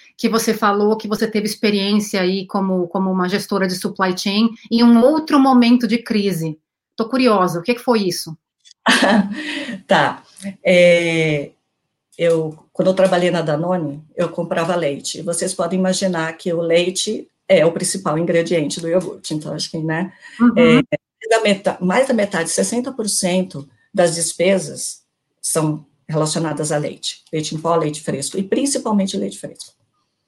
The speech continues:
Speaker 2: Pra você ter o frescor, você precisa comprar perto da sua unidade pro-, é, fabril,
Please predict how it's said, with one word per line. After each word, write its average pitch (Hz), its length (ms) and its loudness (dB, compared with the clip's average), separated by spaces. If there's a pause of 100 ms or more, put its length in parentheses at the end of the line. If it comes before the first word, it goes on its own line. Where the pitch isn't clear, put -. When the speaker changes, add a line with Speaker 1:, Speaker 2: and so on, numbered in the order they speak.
(380)
Speaker 2:
Pra 220 140 2
você 240 420 2
ter 247 140 -2
o 196 60 -2
frescor, 190 800 -4
você 185 280 -6
precisa 190 420 -4
comprar 185 580 -6
perto 196 360 -2
da 175 100 -4
sua 185 240 0
unidade 180 460 -2
pro-, - 200 -8
é, 165 220 -6
fabril, 160 420 -4